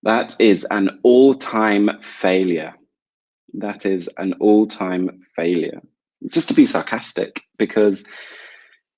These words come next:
that's what we do in England. We're very sarcastic, we're very dry, and we give the opposite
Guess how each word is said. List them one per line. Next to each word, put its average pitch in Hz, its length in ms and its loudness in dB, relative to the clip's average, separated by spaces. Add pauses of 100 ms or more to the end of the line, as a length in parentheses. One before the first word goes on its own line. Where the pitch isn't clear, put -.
(440)
that's - 260 -10
what 123 140 -2
we 104 120 -2
do 131 200 2
in 131 100 4
England. 95 380 -2
We're 95 120 -6
very 113 200 -6
sarcastic, 101 680 -10
we're 95 120 -6
very 95 220 -4
dry, 90 400 -6
and 98 140 0
we 95 120 6
give 113 420 6
the 92 280 2
opposite 107 640 -4